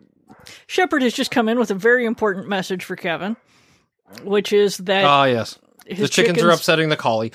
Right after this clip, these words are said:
Speaker 1: Yes.
Speaker 2: We, we will deal with that as soon as we finish this discussion.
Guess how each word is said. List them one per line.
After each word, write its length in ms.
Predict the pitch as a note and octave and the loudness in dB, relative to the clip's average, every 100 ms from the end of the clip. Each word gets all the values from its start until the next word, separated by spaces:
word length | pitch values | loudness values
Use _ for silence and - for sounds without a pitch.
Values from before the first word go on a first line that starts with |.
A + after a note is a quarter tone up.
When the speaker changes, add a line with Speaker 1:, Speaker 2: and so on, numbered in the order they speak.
| - G#3+ | -10 -4
Speaker 1:
Yes. 300 | F#3 C3+ - - C#3 | -2 -2 -6 -14 -2
Speaker 2:
We, 60 | |
we 100 | C#3+ | 0
will 160 | D3+ D3+ | 2 2
deal 180 | C#3+ D3 | 2 2
with 80 | C#3 | 2
that 160 | C#3+ | 2
as 120 | C3 - | 0 -2
soon 180 | D3 | -2
as 140 | C#3+ C3+ | -2 -4
we 100 | C3+ | -4
finish 320 | - B2+ - | -4 -6 -6
this 200 | B2+ - | -10 -8
discussion. 600 | B2 - A#2+ - G2 | -8 -2 -2 -4 -10